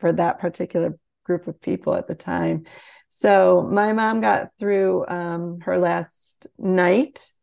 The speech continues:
and passed away in the middle of the afternoon. So it wasn't even in the middle of the night. So we were all awake and there. And, um, her sister was able to come with her husband and kind of be there. Her brother lived,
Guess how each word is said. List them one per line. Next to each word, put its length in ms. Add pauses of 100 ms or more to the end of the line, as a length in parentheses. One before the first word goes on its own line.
(500)
and 280
passed 360
away 360
in 120
the 40
middle 140
of 80
the 80
afternoon. 840
So 240
it 80
wasn't 340
even 240
in 100
the 60
middle 220
of 60
the 60
night. 280
So 160
we 140
were 120
all 220
awake 400
and 180
there. 360
And, 240 (560)
um, 520 (460)
her 100
sister 380
was 160
able 160
to 80
come 240
with 140
her 120
husband 400
and 100
kind 200
of 80
be 100
there. 180
Her 140
brother 380
lived, 420